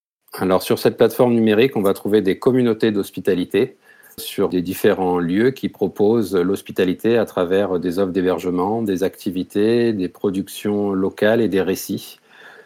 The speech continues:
Et, euh, donc, toute personne de passage sur ces lieux peut entrer en contact avec ces communautés, avec ces récits, avec ces hospitalités.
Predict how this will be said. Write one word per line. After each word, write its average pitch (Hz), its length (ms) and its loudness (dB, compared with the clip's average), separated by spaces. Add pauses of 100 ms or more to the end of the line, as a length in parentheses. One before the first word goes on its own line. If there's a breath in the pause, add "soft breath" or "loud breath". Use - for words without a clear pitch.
(200 loud breath)
Et, 92 140 2
euh, 90 100 2
donc, 101 240 -2
toute - 160 -6
personne 110 360 2
de 98 80 0
passage 92 640 0
sur - 240 -6
ces 95 180 -2
lieux 101 240 0
peut 110 220 -2
entrer 98 280 -4
en 90 60 -2
contact 104 400 -2
avec 87 240 -2
ces 87 180 -6
communautés, 98 760 0
avec 85 240 -2
ces 92 100 -2
récits, 101 500 -2
avec 85 200 -2
ces 85 160 -8
hospitalités. - 580 -8